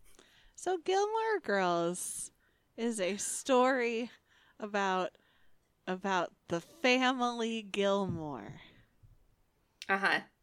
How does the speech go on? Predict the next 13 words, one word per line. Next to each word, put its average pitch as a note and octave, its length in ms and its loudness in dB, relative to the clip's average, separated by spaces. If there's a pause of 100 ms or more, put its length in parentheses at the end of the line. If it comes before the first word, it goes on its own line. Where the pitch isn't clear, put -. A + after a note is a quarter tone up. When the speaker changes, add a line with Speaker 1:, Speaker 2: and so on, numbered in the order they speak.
(120)
Speaker 1:
And, F3+ 760 -2
uh, F3+ 160 -2 (1500)
sometimes G#3 680 -4
there G3 220 0
are E3+ 120 -2
quirky G#3 500 -8
people G3+ 420 -8
in G3+ 200 -4
there. G#3+ 320 -8 (1300)
Speaker 2:
Yeah. F3+ 260 4 (180)
Speaker 1:
Sometimes G3+ 540 -2
there F#3+ 260 -2
are, E3+ 400 -4